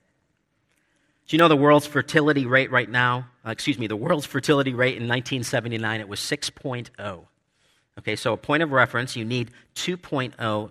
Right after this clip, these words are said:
fertility rate to replace yourself. Today, the rate, uh, is two point five two in the world. America's fertility rate is one point nine three,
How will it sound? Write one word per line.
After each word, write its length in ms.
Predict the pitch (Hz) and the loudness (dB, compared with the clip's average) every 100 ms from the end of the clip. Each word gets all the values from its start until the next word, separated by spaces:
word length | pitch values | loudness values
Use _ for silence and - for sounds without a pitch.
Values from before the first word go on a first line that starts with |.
| _ | _
fertility 480 | - 110 143 123 101 | -12 -6 -4 -4 -4
rate 240 | 98 101 | -6 -6
to 140 | - 110 | -8 -10
replace 540 | 101 - 135 123 - | -10 -8 -6 -6 -6
yourself. 680 | - 98 - 107 82 - - _ _ _ _ _ _ _ _ _ _ _ _ | -12 -10 -8 -8 -10 -20 -20 _ _ _ _ _ _ _ _ _ _ _ _
Today, 300 | - 147 175 | 0 2 4
the 100 | 160 | 4
rate, 300 | 131 127 131 - _ _ | 4 2 0 -10 _ _
uh, 180 | 110 107 | 0 0
is 220 | 104 104 - | 0 -4 -4
two 200 | - 143 | -4 -2
point 280 | 135 113 | -2 -6
five 300 | - 107 101 | -6 -4 -4
two 220 | - 98 - | -4 -12 -10
in 140 | 101 | -10
the 60 | 101 | -10
world. 520 | 92 95 92 92 - _ _ _ _ _ _ _ _ _ - _ - | -10 -12 -12 -18 -20 _ _ _ _ _ _ _ _ _ -20 _ -4
America's 540 | 120 151 240 202 143 | 4 6 6 6 2
fertility 480 | - 117 135 110 101 | 0 -2 -2 -2 -2
rate 300 | 95 95 104 | -2 -2 -4
is 260 | 113 107 - | -4 -4 -4
one 260 | 104 120 135 | -4 -4 -4
point 320 | - 117 90 | -6 -8 -4
nine 420 | 107 104 98 104 _ _ | -4 -4 -6 -12 _ _
three, 220 | 143 95 | -8 -8